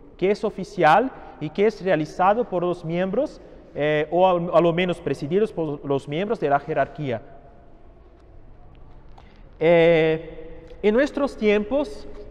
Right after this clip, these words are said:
los actos que son litúrgicos son publicados en libros oficiales, que son llamados los li-, libros litúrgicos.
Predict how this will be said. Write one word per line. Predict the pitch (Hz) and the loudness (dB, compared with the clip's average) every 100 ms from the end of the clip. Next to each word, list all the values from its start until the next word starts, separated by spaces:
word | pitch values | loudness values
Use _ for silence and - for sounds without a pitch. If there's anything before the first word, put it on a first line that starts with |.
| - | -8
los | 151 175 233 | -4 0 4
actos | 254 254 220 - | 4 4 -2 0
que | 196 | -4
son | - 185 | -2 -2
litúrgicos | 170 - 247 262 156 - 127 | -2 0 -2 0 -4 -2 -4
son | - 196 208 | -2 0 0
publicados | 196 240 233 214 185 180 180 226 - | -2 -2 -2 2 6 6 6 2 -2
en | 175 165 | -6 -4
libros | 190 185 208 - | -2 0 -2 0
oficiales, | 208 214 233 - 190 101 87 - - - - - - - - - | -2 -2 -4 -6 -2 -2 -4 -10 -18 -20 -20 -20 -20 -20 -20 -6
que | 147 | -4
son | 147 180 175 | -2 -2 0
llamados | 165 165 196 202 220 - | 0 2 2 2 -2 -4
los | 156 151 - | -8 -8 -8
li-, | 156 180 147 139 | -12 -12 -10 -8
libros | 185 180 247 - - - - - | -6 -4 -4 -6 -16 -18 -16 -12
litúrgicos. | 120 226 233 - - - - - | -6 -4 -4 -6 -12 -16 -16 -16